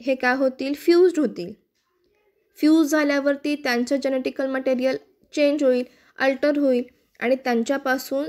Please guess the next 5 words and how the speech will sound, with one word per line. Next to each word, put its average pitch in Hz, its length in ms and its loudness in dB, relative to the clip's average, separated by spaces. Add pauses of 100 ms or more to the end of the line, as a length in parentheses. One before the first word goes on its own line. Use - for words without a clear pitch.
(100)
झायगोट 240 760 0 (100)
तयार 208 200 -4
होतो. 196 340 -12 (960)
ठीक 220 160 0
आहे? 587 80 2